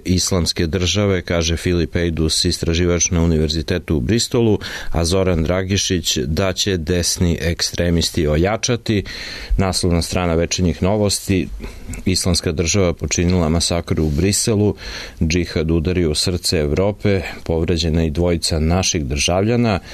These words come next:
Reakcije svetskih državnika: Federica Mogherini kaže: „Solidarišemo se sa patnjom svih žrtava.” Vladimir Putin: „Zločin varvara koji preti svim narodima sveta”, a Barack Obama: „Pobeda nad ovim zlom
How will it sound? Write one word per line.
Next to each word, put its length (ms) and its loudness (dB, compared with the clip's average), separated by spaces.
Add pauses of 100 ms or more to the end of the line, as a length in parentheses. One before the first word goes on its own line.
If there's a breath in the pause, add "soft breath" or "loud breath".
(260 loud breath)
Reakcije 680 0
svetskih 460 0
državnika: 680 0
Federica 640 0
Mogherini 520 0
kaže: 400 0
„Solidarišemo 840 0
se 180 0
sa 160 -2
patnjom 460 -2
svih 460 -2
žrtava.” 640 0 (480 loud breath)
Vladimir 420 0
Putin: 520 0
„Zločin 520 0
varvara 540 0
koji 260 0
preti 400 -2
svim 360 0
narodima 500 2
sveta”, 540 -2
a 140 0
Barack 360 0
Obama: 440 2
„Pobeda 560 0 (160)
nad 260 2
ovim 240 2
zlom 400 2